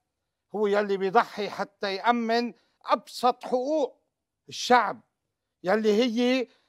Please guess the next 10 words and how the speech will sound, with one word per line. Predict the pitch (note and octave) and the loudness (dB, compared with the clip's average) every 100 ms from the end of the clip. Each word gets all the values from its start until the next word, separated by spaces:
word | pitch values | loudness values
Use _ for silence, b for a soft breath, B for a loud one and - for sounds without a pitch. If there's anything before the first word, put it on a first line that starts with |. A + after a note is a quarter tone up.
| - | -4
لقمة | C4 C#4 C#4 C#4 | -2 0 0 0
خبزه، | - C4 E3+ F#3+ C3+ _ _ _ _ _ - | -2 -2 -2 -6 -6 _ _ _ _ _ -2
يلي | G3+ A#3+ B3 B3+ | 2 4 4 2
هي | C4+ | 4
طبابته، | B3+ B3+ D4 C#4+ - A3 E3+ C#3 _ _ | 6 6 6 4 0 -6 -6 -8 _ _
يلي | G3 A#3+ C4 A#3+ | 2 4 4 4
هي | |
علمه. | C4 C#4+ D4+ C4+ A3+ - _ _ _ _ _ _ | 6 6 4 4 2 0 _ _ _ _ _ _
وينني | G3 B3 D#4 D4 B3+ | 0 0 0 0 -2
هاو؟ | G3 F#3+ | 0 -4